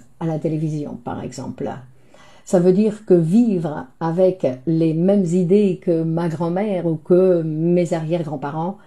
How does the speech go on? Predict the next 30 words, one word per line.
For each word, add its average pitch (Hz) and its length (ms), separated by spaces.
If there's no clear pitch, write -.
ben, 160 380
c'est 170 480
bien 165 360
évidemment 156 680
ne 170 180
pas 160 200
vivre 151 480
au 175 280
vingt 156 340
et 160 60
unième 151 360
siècle 156 560
qui 160 400
nous 156 200
présente 156 500
déjà 151 360
depuis 151 540
une 135 280
centaine 156 420
d'années, 160 460
rester 175 320
dans 160 140
l'ignorance, 160 640
une 160 140
forme 165 260
de 151 100
jouissance. 151 640
Peut-être - 400
pour 151 160
certains. - 480